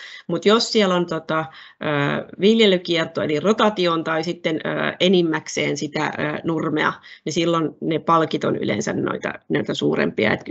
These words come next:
se, semmoista sieltä niinku näkyy kyllä, että se, se ton nurmen tuominen sinne, sinne kiertoon, niin se, se selkeästi parantaa sitä maa-, hiilitasetta. Tässä on Ruotsista vähän samanlaista asiaa. Ö,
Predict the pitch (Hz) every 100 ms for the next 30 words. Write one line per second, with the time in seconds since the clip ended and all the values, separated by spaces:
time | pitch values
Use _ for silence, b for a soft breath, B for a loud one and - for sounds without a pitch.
0 | - 180 - - 175 185 240 247 180 165
1 | 156 147 - - 160 - 151 151 98 -
2 | - 190 - 196 - _ B B B _
3 | _ - 170 156 151 156 175 160 160 151
4 | 151 - 143 - - - - - _ -
5 | - - 120 - 139 170 - 135 - 180
6 | 180 - - - - - 208 190 190 -
7 | 220 208 202 - 185 185 190 190 185 -
8 | - _ - _ - 185 180 - 175 180
9 | 180 180 196 208 208 - _ _ - _
10 | _ _ _ _ _ _ b b b b
11 | - 190 202 233 240 240 208 190 185 190
12 | 190 185 180 165 185 202 202 175 160